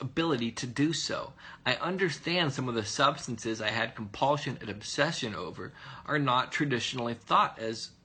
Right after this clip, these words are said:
thought of as physically addictive. I was psychologically addicted. The brain is part of my body, therefore they were physically addictive. I think a large portion of addiction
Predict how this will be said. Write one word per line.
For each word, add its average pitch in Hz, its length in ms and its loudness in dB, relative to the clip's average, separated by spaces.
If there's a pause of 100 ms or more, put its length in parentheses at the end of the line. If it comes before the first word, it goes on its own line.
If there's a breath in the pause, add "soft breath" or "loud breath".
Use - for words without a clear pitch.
(420)
thought 165 160 6
of 127 100 0
as 123 160 0
physically 135 640 0
addictive. 120 520 -4 (440 loud breath)
I 123 80 2
was 135 240 2
psychologically 127 880 0
addicted. 87 640 -8 (760 loud breath)
The 120 140 -6
brain 156 460 0
is 117 180 -4
part 113 320 0
of 104 140 -6
my 90 140 -4
body, 117 640 0 (280)
therefore 120 800 0
they 131 340 -2 (160)
were 180 320 4
physically 98 560 -6
addictive. 80 440 -10 (640 loud breath)
I 110 100 0
think 185 300 -2
a 135 60 -2
large 127 420 0
portion 135 380 0
of 110 80 -6
addiction 127 560 -2